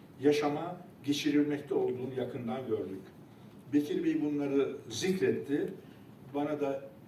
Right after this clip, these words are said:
yakın bir çalışma arkadaşı Sinem Hanım bir liste gönderdi. Tekrar etmeye gerek yok. Bunlar arasında Ankara Kalesi yakınlarındaki sokaklardaki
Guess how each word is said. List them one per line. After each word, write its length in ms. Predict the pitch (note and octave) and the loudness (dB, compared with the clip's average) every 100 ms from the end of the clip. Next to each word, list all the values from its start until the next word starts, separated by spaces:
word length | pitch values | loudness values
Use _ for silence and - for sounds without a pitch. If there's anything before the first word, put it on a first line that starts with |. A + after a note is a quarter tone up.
| - | -6
yakın 260 | D3 D3 C3 | -4 0 -2
bir 200 | B2+ A#2+ | -2 -4
çalışma 360 | B2 A#2+ A#2+ C3+ | -6 -8 -8 -8
arkadaşı 500 | A#2 A#2 A#2+ A2 C#3 | -6 -8 -8 -8 -8
Sinem 360 | - B2 A#2+ | -8 -6 -6
Hanım 220 | A#2 A2+ - - | -6 -6 -6 -8
bir 80 | A#2+ | -4
liste 480 | A2+ - - - - - | -4 -4 -2 0 0 -2
gönderdi. 560 | A2 G#2+ G2+ A2 A2+ - | -4 -2 -2 -2 -4 -2
Tekrar 380 | A#2+ C#3 A#2+ G#2+ | -2 0 2 2
etmeye 480 | G#2 A#2 A2+ B2 - | 0 -2 0 0 0
gerek 360 | A2 G2+ - D3+ | 0 0 -2 -2
yok. 280 | F3 - - - - - - - - - | 0 -2 -12 -18 -18 -18 -18 -20 -20 -2
Bunlar 340 | C#3+ F#3+ A3+ A#3 | 4 6 6 6
arasında 800 | G3+ F#3+ - F3+ F3 G3+ A3 - - - - - | 4 2 0 -2 -2 -2 -4 -10 -18 -20 -12 0
Ankara 440 | G#3+ F#3 E3+ E3 | 0 2 2 2
Kalesi 640 | D#3 D3+ D3 - F#3 F#3 C3+ | 6 6 6 4 4 4 4
yakınlarındaki 800 | C#3+ D3 C3+ C#3 C#3 C3+ B2 - | 2 4 4 4 4 2 -2 -2
sokaklardaki 840 | C#3 B2 C#3+ - C3+ C3 C3 | 0 -2 -4 -2 -2 0 -4